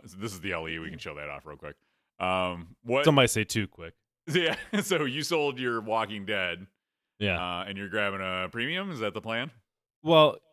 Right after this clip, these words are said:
Speaker 2: s-, yeah, right now it is. So, I mean, I'm, I'm absolutely violating all my, my rules if I go through with this. Um, which my, my rule is, like, let the game come out for a while so they work out any issues with it.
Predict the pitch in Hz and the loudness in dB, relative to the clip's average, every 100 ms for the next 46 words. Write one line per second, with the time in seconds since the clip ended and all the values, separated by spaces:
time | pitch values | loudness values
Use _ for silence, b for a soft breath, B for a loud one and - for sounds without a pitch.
0 | _ - - - 156 147 147 131 135 120 | _ -4 -4 -4 2 6 6 6 6 6
1 | 117 104 98 95 147 143 135 95 _ _ | 6 6 2 2 4 6 6 2 _ _
2 | _ _ 143 147 151 147 143 139 135 143 | _ _ 4 6 8 6 4 2 2 4
3 | 147 - 143 113 95 107 104 104 104 98 | 4 4 4 4 6 4 6 4 2 2
4 | 95 92 95 92 92 90 90 - 92 87 | 0 0 2 2 0 0 -4 -4 -2 -2
5 | 82 92 95 98 107 - 92 - 90 87 | -2 0 2 2 2 -2 -6 -6 -4 -4
6 | 82 _ 104 92 92 - _ _ _ _ | -8 _ -14 -6 -6 -6 _ _ _ _
7 | - 98 95 - 107 104 - - - _ | -4 -2 -2 0 -2 0 -2 -4 -12 _
8 | _ _ _ - 98 90 85 85 85 _ | _ _ _ -6 -2 0 -2 -4 -8 _
9 | 120 - 143 135 123 123 107 117 110 104 | -8 0 2 2 2 2 4 4 6 4
10 | 95 95 107 95 90 87 _ _ _ _ | 2 0 -2 -2 -2 -4 _ _ _ _
11 | _ _ _ _ _ 123 127 135 110 110 | _ _ _ _ _ 0 2 0 4 4
12 | 107 104 98 _ 107 98 98 - 101 95 | 4 0 -2 _ -2 -2 -2 -6 -4 -2
13 | 87 85 85 90 - 85 87 85 87 95 | -2 -2 -2 -4 -6 -6 -6 -6 -6 -4
14 | 87 - 90 85 85 80 101 85 87 76 | -4 -4 -4 -4 -6 -6 -8 -6 -8 -8
15 | 85 - 82 90 | -10 -8 -8 -8